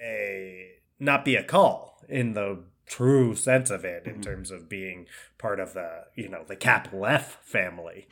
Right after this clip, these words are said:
Speaker 2: <laughs>
Speaker 1: And I, <laughs> I feel like it's, it goes to show such great, uh, character arcs where by the end, the one who always wanted to be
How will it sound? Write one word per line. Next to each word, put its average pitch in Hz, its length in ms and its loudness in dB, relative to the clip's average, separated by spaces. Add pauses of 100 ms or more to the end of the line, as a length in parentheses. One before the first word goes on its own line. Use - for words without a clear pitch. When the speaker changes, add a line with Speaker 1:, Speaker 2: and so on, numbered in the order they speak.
(140)
Speaker 2:
<laughs> - 240 -4
Speaker 1:
And 104 640 -6 (340)
I, 107 400 -4 (420)
<laughs> - 380 -14
I 131 140 2
feel 160 260 2
like 135 360 4 (260)
it's, - 500 -2 (720)
it 131 360 0
goes 156 240 4
to 117 140 -6
show 123 800 4
such - 420 -4
great, 107 560 -2
uh, 95 280 -6
character 127 420 0
arcs 101 720 0
where 101 420 -4
by 107 180 2
the 104 180 -4
end, 107 440 2
the 101 40 -2
one 101 240 -2
who 107 120 -6
always 98 500 -4
wanted 98 440 -8
to 107 80 -8
be 95 400 -10